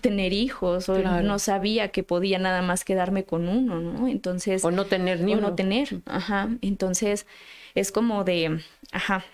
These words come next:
Speaker 1: o sea, ¿qué haces con todo esto? Y aparte, pues, tenemos como esta parte de,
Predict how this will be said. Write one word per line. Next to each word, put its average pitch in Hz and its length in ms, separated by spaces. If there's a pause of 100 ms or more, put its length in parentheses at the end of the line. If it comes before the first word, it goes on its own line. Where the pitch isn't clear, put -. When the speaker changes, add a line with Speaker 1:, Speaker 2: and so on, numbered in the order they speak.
(600)
Speaker 1:
o 233 60
sea, 185 240
¿qué 226 140
haces 208 460
con 185 200
todo 196 240
esto? 180 280
Y 208 80
aparte, 170 380
pues, 202 260
tenemos 165 580
como 247 280
esta 214 440
parte 214 440
de, 185 240